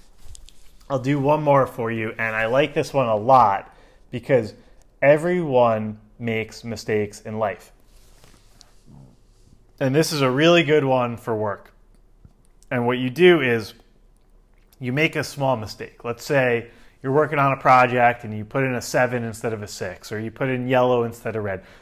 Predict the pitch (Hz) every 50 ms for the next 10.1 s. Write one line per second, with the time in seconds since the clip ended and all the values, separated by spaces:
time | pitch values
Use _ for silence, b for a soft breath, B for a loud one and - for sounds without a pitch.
0 | B B - - 240 247 233 214 180 - - - _ - - 180 156 151 147 143
1 | 139 143 139 135 117 113 113 - - 139 123 127 123 123 117 113 120 110 95 104
2 | 104 95 98 98 95 - - - 160 160 160 160 151 147 123 113 107 101 92 85
3 | 85 - _ _ _ _ _ _ _ _ _ _ - _ _ _ _ _ _ _
4 | _ _ _ - - 131 127 120 160 160 160 160 156 151 147 147 147 - 135 131
5 | 123 120 120 117 117 117 110 110 107 110 - 127 117 113 113 104 95 90 92 95
6 | - 95 98 - - - - _ _ _ _ _ _ _ - _ b b b b
7 | b b b b b b b b b b b b b b b _ _ _ _ _
8 | _ _ - 123 131 143 139 123 123 127 135 151 165 185 190 180 - - - 175
9 | 170 175 170 156 135 139 131 123 120 113 107 117 117 107 - 120 113 110 110 101
10 | 98 -